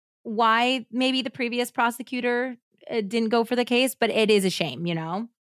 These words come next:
So basically, Trent had Ben's number 'cause he was in after this. He's like, "Okay, we're gonna do this. I refuse to let a murderer go unpunished." But he did need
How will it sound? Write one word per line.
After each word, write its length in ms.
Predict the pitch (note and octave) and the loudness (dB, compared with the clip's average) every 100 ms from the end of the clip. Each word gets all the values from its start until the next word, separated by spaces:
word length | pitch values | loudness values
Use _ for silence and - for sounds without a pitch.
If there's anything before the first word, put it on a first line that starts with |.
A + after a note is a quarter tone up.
| _ _ _ _ _ - | _ _ _ _ _ 0
So 140 | D4 | 2
basically, 640 | C4 E4 D#4+ C4+ B3+ A#3+ A#3 - - | 4 4 4 4 4 4 2 -2 -2
Trent 340 | - C4 D4+ | 4 4 4
had 200 | C#4 G#3 | 4 4
Ben's 280 | F#3 F3 D#3+ | 4 2 0
number 300 | D3+ D#3+ D#3+ | -2 -4 -4
'cause 160 | F#3+ | -4
he 160 | G3 B3+ | -2 2
was 160 | A3 F3+ | 2 0
in 360 | - E3 D3 B2+ | 0 -2 -2 -6
after 320 | - D3 - | -10 -10 -12
this. 220 | D#3 - | -14 -12
He's 180 | - E3+ | -6 -4
like, 200 | F3 F3+ | -2 -4
"Okay, 320 | G3 F#3+ F#3 | -6 -4 -2
we're 160 | E3 G3+ | 0 0
gonna 220 | C4+ C#4+ | 0 -2
do 160 | A3+ G3+ | 0 2
this. 260 | G3+ G3 - | 2 0 -2
I 180 | F3+ G3+ | 0 2
refuse 360 | A#3+ A#3+ G#3 G3+ | 2 0 -2 -2
to 80 | |
let 100 | G3 | -2
a 40 | F3+ | 0
murderer 360 | F3 E3+ F3 | 0 0 -2
go 160 | E3+ E3+ | -2 -4
unpunished." 840 | E3 D#3+ D3+ D3+ D3+ D#3 - - - _ _ _ _ | -4 -6 -6 -10 -10 -14 -16 -18 -20 _ _ _ _
But 420 | F3+ C#4+ C#4 A#3+ | -2 2 4 2
he 120 | A#3 A3+ | -2 -4
did 320 | A3 A3 G#3 | 2 2 4
need 420 | F#3+ F3+ F3+ G3+ | 2 2 -2 -6